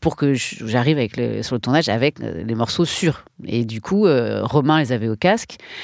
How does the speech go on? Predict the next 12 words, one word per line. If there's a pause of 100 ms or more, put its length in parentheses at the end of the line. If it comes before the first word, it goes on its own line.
(440)
euh,
et,
euh,
le
chef
opérateur (220)
et
moi. (120)
Et
du
coup,
on,